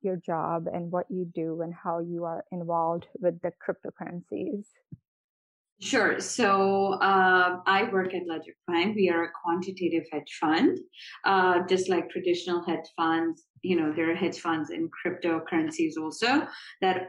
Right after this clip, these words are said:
Speaker 2: only strictly trade these digital assets. Uh,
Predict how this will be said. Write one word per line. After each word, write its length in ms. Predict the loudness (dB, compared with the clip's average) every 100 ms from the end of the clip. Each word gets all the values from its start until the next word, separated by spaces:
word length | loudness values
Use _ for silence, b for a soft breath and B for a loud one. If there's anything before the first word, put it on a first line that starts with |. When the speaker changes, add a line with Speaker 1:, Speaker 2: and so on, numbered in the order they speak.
| -4
Speaker 2:
only 340 | 0 2 2
strictly 680 | 0 -2 0 2 4 2 -2
trade 400 | -4 -4 -4 -8 -16 -16 -8
these 200 | -8 -4
digital 480 | -2 -2 0 2 4
assets. 560 | 2 0 2 2 0 -8 B B B B
Uh, 360 | 2 4 6